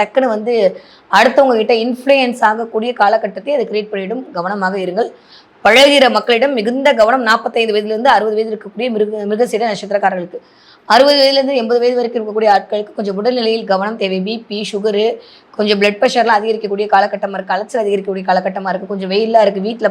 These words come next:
பார்த்து இருந்துக்கங்க. தேவையில்லாத உங்களுடைய இளைய சகோதரம் இல்ல தேவையில்லாத உங்க பிள்ளைகள் மூலமாக சிறு சிறு, அஹ், சண்டை, சிறு சிறு பேச்சுவார்த்தையில் கொஞ்சம் கடும் சொல் பேசுறதெல்லாம் இருக்கும். அதுல கொஞ்சம் கவனமாக இருங்க. So கூட்டி கழிச்சு பார்த்தா இந்த பக்கம் பிளஸ் எல்லாம் நிறைய இருக்கு. ஆனா இதில் கவனமாக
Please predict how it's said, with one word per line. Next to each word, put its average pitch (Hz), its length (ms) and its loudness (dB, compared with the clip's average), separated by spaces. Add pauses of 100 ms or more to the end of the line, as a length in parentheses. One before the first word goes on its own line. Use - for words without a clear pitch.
(100)
பார்த்து 214 240 2
இருந்துக்கங்க. 180 440 -2 (520)
தேவையில்லாத 240 720 4
உங்களுடைய 202 320 0
இளைய 233 180 0 (120)
சகோதரம் 208 480 -2
இல்ல 190 100 -4 (160)
தேவையில்லாத 233 720 0
உங்க 196 140 -4 (100)
பிள்ளைகள் 226 320 -2
மூலமாக 190 300 -2
சிறு 208 220 -2
சிறு, 202 240 -4 (540)
அஹ், 185 260 4
சண்டை, 208 360 2
சிறு 202 180 -4
சிறு 190 100 -4 (120)
பேச்சுவார்த்தையில் 233 600 2
கொஞ்சம் 190 240 -6
கடும் 220 220 -2
சொல் 214 180 -4
பேசுறதெல்லாம் 196 400 -2
இருக்கும். 233 240 -4
அதுல 202 220 2
கொஞ்சம் 190 240 -4
கவனமாக 185 380 -2
இருங்க. 170 200 -2 (520)
So - 60 2 (100)
கூட்டி 240 300 -4
கழிச்சு 226 320 0
பார்த்தா 214 320 4
இந்த 190 120 -2
பக்கம் 190 260 -8
பிளஸ் 202 240 -4
எல்லாம் 254 220 0
நிறைய 214 220 2
இருக்கு. 202 200 -2
ஆனா 190 140 -6
இதில் 220 220 -6
கவனமாக 233 380 -2